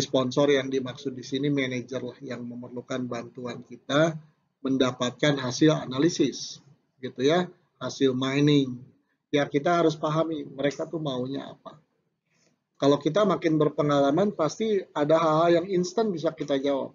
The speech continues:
"Wah, Pak, ini kelihatannya sulit kalau begini," ya, dan seterusnya. Kalau tidak, ya hati-hati, tapi kita lakukan, mungkin jawabannya baru kita dapatkan setelah me-, mencoba, ya.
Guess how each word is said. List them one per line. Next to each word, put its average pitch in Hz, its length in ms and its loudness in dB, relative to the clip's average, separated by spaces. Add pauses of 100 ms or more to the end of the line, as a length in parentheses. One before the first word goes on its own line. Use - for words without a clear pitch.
(140)
"Wah, 127 180 -12
Pak, - 320 -14
ini 151 160 -16
kelihatannya 147 440 0
sulit 139 360 -6
kalau 120 160 -14
begini," - 280 -20 (440)
ya, 147 200 -8
dan 120 200 -14
seterusnya. - 640 -20 (480)
Kalau 123 240 -4
tidak, 151 320 6
ya 131 280 2
hati-hati, 135 600 -4
tapi 147 600 2 (200)
kita 131 240 -4
lakukan, 139 560 -4
mungkin 147 320 -10
jawabannya 123 520 -6
baru 127 280 -8
kita 127 320 -8
dapatkan 123 520 -4
setelah 139 440 -4 (880)
me-, 123 320 -14
mencoba, 143 560 0 (200)
ya. 185 200 -6